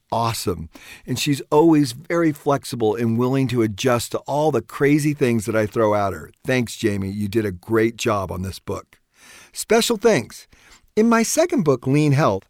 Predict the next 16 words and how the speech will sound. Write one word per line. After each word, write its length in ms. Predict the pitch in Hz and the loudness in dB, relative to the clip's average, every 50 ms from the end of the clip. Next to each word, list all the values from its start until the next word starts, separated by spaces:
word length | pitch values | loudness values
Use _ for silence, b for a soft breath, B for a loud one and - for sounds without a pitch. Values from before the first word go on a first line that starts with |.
| _ B B B B B B B B | _ B B B B B B B B
I 100 | - 156 | 2 4
mentioned 560 | 170 160 156 180 202 233 233 - - 170 147 143 | 4 6 6 6 6 4 4 2 2 0 0 2
how 160 | 127 151 147 | 0 0 0
my 180 | 147 156 151 | 0 0 0
great 480 | 147 131 113 110 117 135 151 175 214 214 | -2 -2 -4 -2 2 4 4 4 4 2
friend 320 | - - 151 139 135 135 | -2 -4 -2 0 0 0
and 200 | 147 143 131 120 | -2 -2 -2 -2
Brazilian 560 | 113 117 113 110 110 120 120 127 135 143 147 139 | 0 0 0 0 2 0 2 2 2 2 2 0
beauty, 340 | 120 120 113 107 104 110 | 0 0 0 2 2 0
Paloma, 600 | 113 - - - 110 110 120 127 131 113 95 95 92 B B B B B B | -2 -6 -6 -4 -2 0 0 0 0 -2 -4 -6 -8 B B B B B B
challenged 520 | - - - 175 175 190 190 180 165 - - | -10 -4 -2 0 2 2 2 2 0 0 0
me 120 | 131 120 | 0 0
to 80 | 117 120 | 0 0
make 240 | 120 123 120 113 | 0 -2 -2 0
no 320 | 120 123 131 147 165 185 202 | 0 0 2 2 2 2 0
excuses 720 | 202 - - - - 170 165 160 147 - 98 85 - - | -2 -4 -8 -6 -2 -2 -2 0 -2 -4 -6 -8 -10 -14